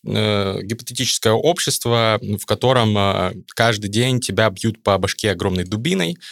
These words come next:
и вот ты живёшь и всю жизнь, э, в таком, э, ну, какая-то там неве-, неведомая высшая сила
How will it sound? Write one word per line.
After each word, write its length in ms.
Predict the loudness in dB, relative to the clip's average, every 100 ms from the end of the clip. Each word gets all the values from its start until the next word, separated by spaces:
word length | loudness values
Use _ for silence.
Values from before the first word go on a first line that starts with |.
| -20 -8
и 220 | -2 0
вот 180 | 0 -2
ты 160 | -2 -2
живёшь 520 | 0 0 0 0 -2
и 100 | -2
всю 160 | -2 -2
жизнь, 320 | -2 0 0
э, 180 | 0 -2
в 100 | -6
таком, 360 | -4 -2 -2
э, 300 | -4 -6 -6 -6
ну, 80 | -6
какая-то 380 | -4 -2 -2 -4
там 180 | -10 -6
неве-, 320 | -4 -2 -2
неведомая 640 | 0 0 -2 -2 -2 -2
высшая 300 | -4 -4 -4
сила 420 | -4 -2 0 -2